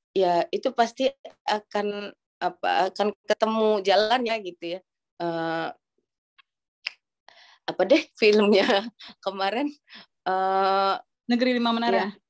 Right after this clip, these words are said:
Speaker 1: ya, it-, eh, ya yang, yang ranah
Speaker 2: Manjada
Speaker 1: di-,
Speaker 2: Wajada.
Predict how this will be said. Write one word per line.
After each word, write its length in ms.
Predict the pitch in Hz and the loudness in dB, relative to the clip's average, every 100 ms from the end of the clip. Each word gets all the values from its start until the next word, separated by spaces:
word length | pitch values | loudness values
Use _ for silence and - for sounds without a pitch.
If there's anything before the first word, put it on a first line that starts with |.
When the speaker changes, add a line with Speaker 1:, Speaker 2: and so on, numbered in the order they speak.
| _ _ _ - | _ _ _ 0
Speaker 1:
ya, 160 | 247 | 0
it-, 240 | 254 240 _ _ | 2 -2 _ _
eh, 360 | 196 208 202 - | -2 0 -2 -2
ya 140 | 220 220 | -4 -4
yang, 240 | 214 196 - | -4 -6 -6
yang 220 | 196 190 196 196 _ - | -6 -6 -8 -10 _ -20
ranah 280 | - 196 202 | -2 2 2
Speaker 2:
Manjada 120 | 214 202 | 2 -2
Speaker 1:
di-, 140 | 202 | -4
Speaker 2:
Wajada. 320 | 196 202 202 | -8 -12 -12